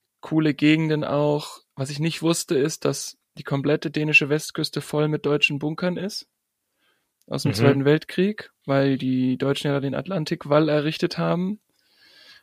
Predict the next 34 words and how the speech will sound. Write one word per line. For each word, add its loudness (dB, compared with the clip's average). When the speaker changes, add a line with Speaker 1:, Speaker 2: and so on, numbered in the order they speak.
Speaker 1:
weil -2
sie 2
Angst 2
hatten, 2
dass -4
da 4
eine 0
Invasion 0
kommt. -4
Und 0
das -2
hat 2
auch 4
wirklich 2
dieses, 2
dieses 0
Landschaftsbild 2
sehr 4
geprägt, 0
also -4
von, 0
ähm, 2
wirklich 2
Bunkern, 2
die -2
noch -2
auf -2
den -2
Dünen -2
stehen, -2
wo 0
noch 0
fast -2
alles 0